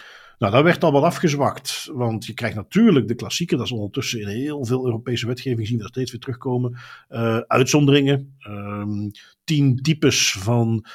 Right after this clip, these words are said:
eh, zware misdrijven. En daar zitten dan natuurlijk weer de klassiekers van terrorisme, verkrachting, moord. Eh, er is nog een lijstje, eh, uiteraard, eh,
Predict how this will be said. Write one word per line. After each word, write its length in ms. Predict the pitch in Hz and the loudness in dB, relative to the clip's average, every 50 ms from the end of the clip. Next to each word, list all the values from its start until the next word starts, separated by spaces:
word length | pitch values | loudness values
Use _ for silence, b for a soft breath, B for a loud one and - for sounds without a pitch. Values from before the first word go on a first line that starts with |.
| B B B B B | B B B B B
eh, 340 | B 117 113 107 107 107 104 | B -8 -6 -4 -2 -2 0
zware 440 | 95 101 104 110 123 127 135 131 131 | 0 0 2 4 4 6 6 6 6
misdrijven. 720 | 120 127 123 110 107 117 98 92 87 85 - - - - _ | 4 4 4 2 2 0 -2 -4 -6 -10 -12 -14 -20 -20 _
En 180 | - - 107 110 | -10 -8 -4 -2
daar 100 | 110 101 | -2 -2
zitten 220 | 107 113 - 123 | -2 -2 -2 0
dan 180 | 117 117 117 107 | 0 0 -2 -2
natuurlijk 560 | 113 110 - - 123 127 131 127 131 123 127 | -2 -4 -2 0 2 4 4 4 4 2 0
weer 240 | 117 117 117 117 113 | 0 0 2 2 0
de 100 | 117 113 | 0 -4
klassiekers 560 | - 113 98 - - 123 120 - 123 - - | -6 -8 -12 -10 -8 -8 -8 -8 -8 -10 -8
van 220 | - 113 110 110 - | -8 -8 -10 -10 -8
terrorisme, 720 | - 120 107 113 113 95 92 90 - - 98 95 92 90 | -4 -4 -2 -2 -2 -4 -4 -8 -8 -8 -8 -10 -10 -10
verkrachting, 800 | 95 117 120 120 - - 92 - - - - 104 98 98 107 127 135 | -10 -10 -10 -10 -10 -10 -10 -10 -12 -12 -10 -10 -8 -10 -10 -6 -2
moord. 680 | 127 120 117 110 107 110 110 - - - - - B B B B B B B | 0 0 2 2 0 0 -2 -4 -8 -12 -14 -14 B B B B B B B
Eh, 100 | - 120 | -2 2
er 200 | 120 123 123 135 | 2 4 4 4
is 80 | 131 123 | 4 4
nog 160 | 147 139 139 | 4 4 4
een 80 | 143 139 | 4 4
lijstje, 520 | 135 135 139 135 - - 143 139 135 131 | 6 6 4 4 2 0 0 0 -2 -2
eh, 160 | - 120 117 | -4 -6 -4
uiteraard, 800 | - 127 117 - 113 110 117 120 123 127 - - - - - - | -2 -2 -4 -2 -2 -2 -2 0 0 -2 -4 -6 -8 -8 -6 -4
eh, 360 | 123 117 117 117 113 113 113 | -4 -2 -2 -2 -2 -4 -4